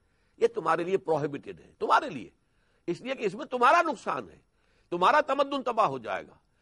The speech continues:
तुम्हारी सीरत व अखलाक जो है वो बर्बाद हो जाएगी। बाकी ये है कि असल जो हिदायत आई है वो दीन हक की शक्ल में आई, इज्तिमाई निजाम। इसलिए कि इस मामले में इंसान लाचार है, इंसानी अक्ल उस निजाम अदल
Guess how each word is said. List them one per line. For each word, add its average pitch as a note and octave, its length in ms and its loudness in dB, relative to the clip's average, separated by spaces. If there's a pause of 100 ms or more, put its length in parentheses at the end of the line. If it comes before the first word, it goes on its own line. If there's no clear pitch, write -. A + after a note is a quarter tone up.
(140)
तुम्हारी A3 320 2
सीरत C4+ 340 0
व C4 40 4
अखलाक G#3 360 4
जो E3+ 140 -4
है F3 80 2
वो F3+ 140 0
बर्बाद C3+ 340 -2
हो G2+ 100 -16
जाएगी। F2 340 -14 (640)
बाकी C#3 260 0
ये F#3 220 -6
है C3 180 -4
कि C#3+ 160 -10
असल C4 420 -6
जो B3 120 0
हिदायत C#3 500 -2
आई B2 260 -6
है C3 140 -6
वो D3 160 -8
दीन C#3+ 540 -8
हक - 260 2
की D3 80 -12
शक्ल - 300 -18
में D2 180 -20
आई, - 260 -20
इज्तिमाई F#3+ 520 2
निजाम। A2+ 360 -6 (680)
इसलिए E3 340 -6
कि D#3 100 -16
इस E3+ 180 -8
मामले B2+ 440 -4
में G#2+ 160 -14
इंसान B2 580 -8
लाचार A#2 560 -4
है, E2 220 -20 (920)
इंसानी D3 640 -4
अक्ल E3+ 380 -4 (160)
उस C3 160 -12
निजाम D3+ 540 0
अदल F3+ 400 0